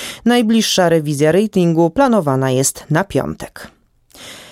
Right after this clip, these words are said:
Kanclerz Niemiec Angela Merkel oświadczyła, że różnice w polityce migracyjnej pomiędzy jej rządem a zwycięzcą wyborów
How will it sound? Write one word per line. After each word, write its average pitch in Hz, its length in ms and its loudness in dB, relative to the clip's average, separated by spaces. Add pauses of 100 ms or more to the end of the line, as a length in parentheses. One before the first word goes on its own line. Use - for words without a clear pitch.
(140)
Kanclerz 269 460 0
Niemiec 160 380 0
Angela 160 360 2
Merkel 220 380 2
oświadczyła, 214 640 0
że 196 180 2
różnice 190 520 2
w 175 100 -16
polityce 190 720 0
migracyjnej 156 800 0
pomiędzy 165 520 0
jej 208 300 2
rządem 131 500 0
a 151 220 0
zwycięzcą 175 720 0
wyborów 156 500 -2